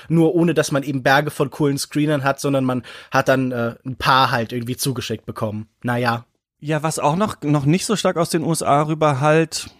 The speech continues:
Speaker 2: ist jetzt aber nur mein Gefühl, ist halt diese beginnende Oscar-Saison, ne? Also es ist ja normalerweise noch mal so, also es kommt ja immer drauf an, manchmal werden ja auch Sachen aus dem Frühjahr nominiert und so weiter und so fort, aber da die Oscars ja jetzt auch im April erst stattfinden und hat man, hab ich jetzt nicht so stark dieses Gefühl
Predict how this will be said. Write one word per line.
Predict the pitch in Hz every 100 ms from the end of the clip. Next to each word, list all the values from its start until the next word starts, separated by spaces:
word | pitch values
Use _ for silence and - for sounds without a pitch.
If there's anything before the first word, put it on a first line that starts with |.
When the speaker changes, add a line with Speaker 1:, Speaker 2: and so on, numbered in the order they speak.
| _
Speaker 2:
ist | - 143
jetzt | 131
aber | 131
nur | 139
mein | 139 135
Gefühl, | 127 - 143 165
ist | 170 143 151
halt | 143 -
diese | 135 139
beginnende | 123 127 139 147 151 131
Oscar-Saison, | 196 226 - 110 107 101 110 104 104
ne? | 107 160 214
Also | 120 123
es |
ist | 131
ja |
normalerweise | 131 127 135 147 139 143 143
noch | 139 139
mal | 143 135
so, | 131 139 139
also |
es | 120
kommt | 175
ja | 151
immer | 135
drauf | 123 104
an, | 160 175
manchmal | 139 123
werden | 120 117
ja |
auch | 104
Sachen | 120 113 98
aus | 104
dem | 110
Frühjahr | - 185
nominiert | 143 131 131 127
und | 120
so | 120
weiter | 123 127
und | 120
so |
fort, | 123 110
aber | 113
da | 117
die | 113
Oscars | 156 - 147 -
ja | 120
jetzt | 117
auch | 120
im | 120
April | 101 - 196
erst | 135 110 -
stattfinden | 120 113 143 139 151 170 180 - - - - _ _ _ _ _
und | - 139 98 110
hat | 143 165
man, | 151 143
hab | 147
ich |
jetzt | 156 -
nicht | 185
so | 190
stark | - 165 170
dieses | 156 156
Gefühl | - 151 160 160 156